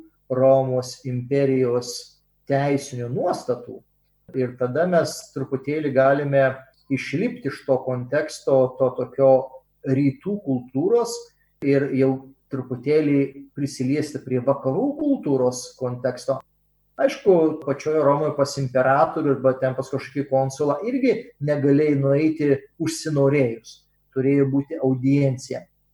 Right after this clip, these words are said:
Bet vis dėlto Romos imperijos valdžia truputėlį, na, išlygino Izraelio tautai stuburą, jeigu mes taip galėtume pasakyti, nes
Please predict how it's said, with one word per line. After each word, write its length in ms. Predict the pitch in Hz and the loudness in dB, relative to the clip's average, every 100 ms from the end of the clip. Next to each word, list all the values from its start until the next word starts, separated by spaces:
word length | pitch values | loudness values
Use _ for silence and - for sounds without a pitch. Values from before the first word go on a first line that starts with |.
| _ | _
Bet 160 | - - | -10 -6
vis 160 | 302 | -6
dėlto 640 | 254 277 240 208 196 180 170 | 4 6 6 6 6 6 6
Romos 400 | 196 233 202 - | 2 2 0 -2
imperijos 580 | 160 143 202 214 180 - | -6 -4 -2 0 0 -2
valdžia 640 | 135 131 123 143 185 214 - - _ | -2 0 -2 0 0 0 -6 -20 _
truputėlį, 840 | - 143 139 127 - 165 175 160 156 139 | -6 -4 -4 -6 -2 0 0 2 2 2
na, 260 | 120 123 143 160 165 - - | 0 0 2 4 2 0 -8
išlygino 840 | 139 127 - 135 196 143 139 131 127 123 123 - _ _ _ _ | -6 -6 -6 -6 -4 -2 0 2 4 2 -2 -10 _ _ _ _
Izraelio 1000 | 139 120 131 139 143 139 131 131 127 127 | -4 0 2 2 4 4 6 6 4 2
tautai 380 | 127 143 139 131 | 0 -2 -2 -6
stuburą, 580 | - - 185 139 123 117 | -8 -6 -2 0 0 -2
jeigu 220 | 117 123 | -4 -4
mes 160 | 123 - | -6 -6
taip 200 | 127 123 | -8 -4
galėtume 460 | 123 127 127 127 120 | -2 0 -2 -8 -10
pasakyti, 640 | - - 123 - 120 127 - _ _ - | -10 -12 -16 -14 -14 -12 -14 _ _ -8
nes 280 | 139 131 | -4 -4